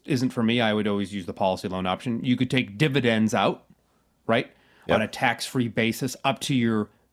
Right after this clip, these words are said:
Speaker 1: basis in the policy, meaning how much premium you've paid. And of course, by thirty or forty years down the road,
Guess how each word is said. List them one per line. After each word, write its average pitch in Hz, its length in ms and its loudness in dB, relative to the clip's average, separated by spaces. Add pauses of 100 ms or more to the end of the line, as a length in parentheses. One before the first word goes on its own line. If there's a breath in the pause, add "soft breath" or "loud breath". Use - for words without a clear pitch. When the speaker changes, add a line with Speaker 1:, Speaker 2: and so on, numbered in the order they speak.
(340)
Speaker 1:
basis 139 520 0
in 139 120 0
the 117 80 2
policy, 127 460 0
meaning 101 240 0
how 107 100 -4
much 101 220 -4
premium 123 400 0
you've 90 160 -8
paid. 90 240 -6
And 92 160 -8
of 92 60 -12
course, 107 180 -4
by 98 320 0 (200 soft breath)
thirty 123 220 2
or 104 40 -4
forty 117 240 -2
years 110 180 0
down 101 180 -2
the 95 100 -4
road, 110 380 2